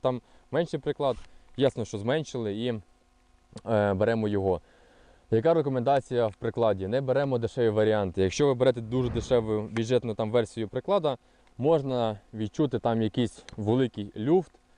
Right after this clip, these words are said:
в цьому, і, або там взагалі неякісний приклад, який там поламається при максимальній довжині.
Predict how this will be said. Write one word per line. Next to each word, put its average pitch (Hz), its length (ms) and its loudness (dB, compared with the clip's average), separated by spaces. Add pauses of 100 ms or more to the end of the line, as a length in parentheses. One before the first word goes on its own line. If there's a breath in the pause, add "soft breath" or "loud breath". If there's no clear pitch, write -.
(300 soft breath)
в - 40 -20
цьому, 123 520 -2
і, 123 420 0
або 113 380 0
там 117 100 0
взагалі 120 300 0
неякісний 120 540 -2
приклад, 107 280 -2
який 104 220 -2
там 90 340 -4
поламається 131 640 -2
при 127 280 2 (280 soft breath)
максимальній 120 520 -4
довжині. 113 480 -6